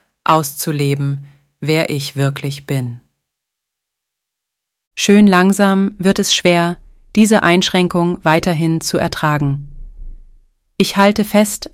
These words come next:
an meinem Glauben, der mir die Hoffnung gibt, dass sich eines Tages die Dinge ändern werden.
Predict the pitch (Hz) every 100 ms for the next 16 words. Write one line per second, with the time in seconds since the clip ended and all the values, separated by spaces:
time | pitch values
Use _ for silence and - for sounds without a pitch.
0 | - 180 175 180 185 180 175 170 147 143
1 | 143 - - _ _ - 180 180 175 160
2 | 214 214 214 202 208 214 - _ _ _
3 | - 180 170 151 - 170 196 208 - 175
4 | 175 180 - - _ - 156 160 160 156
5 | 165 - 175 170 156 143 139 139 139 143
6 | -